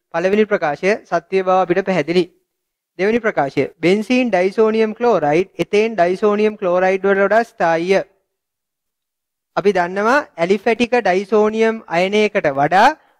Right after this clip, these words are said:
බෙන්සීන් ඩයිසෝනියම් අයනය ස්ථායී. ඒ හින්දා දෙවෙනි ප්‍රකාශය සත්‍යයි කියලා නිගමනය කරන්න පුළුවන්. දෙවෙනි ප්‍රකාශයේ තියෙන්නේ බෙන්සීන් ඩයිසෝනියම් ක්ලෝරයිඩ්, එතේන් ඩයිසෝනියම් ක්ලෝරයිඩ් වලට වඩා ස්ථායී වේ කියන එක.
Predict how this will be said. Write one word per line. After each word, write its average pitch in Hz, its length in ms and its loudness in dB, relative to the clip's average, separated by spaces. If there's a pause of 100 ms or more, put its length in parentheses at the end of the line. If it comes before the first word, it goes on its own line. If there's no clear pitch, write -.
(100)
බෙන්සීන් 233 540 2
ඩයිසෝනියම් 220 720 0
අයනය 165 340 0
ස්ථායී. 156 460 0 (1400)
ඒ 175 140 2
හින්දා 214 400 2 (380)
දෙවෙනි 190 280 2
ප්‍රකාශය 220 520 0
සත්‍යයි 208 500 -2
කියලා 233 220 -2
නිගමනය 196 340 0
කරන්න 196 300 -2
පුළුවන්. 175 340 -2
දෙවෙනි 185 220 2
ප්‍රකාශයේ 190 400 -2
තියෙන්නේ 190 380 0
බෙන්සීන් 202 480 0
ඩයිසෝනියම් 196 580 0
ක්ලෝරයිඩ්, 208 480 0
එතේන් 196 340 -2
ඩයිසෝනියම් 196 520 0
ක්ලෝරයිඩ් 185 400 0
වලට 185 160 0
වඩා 233 180 2
ස්ථායී 190 440 -2
වේ 196 140 2
කියන 170 240 -4
එක. 120 80 -20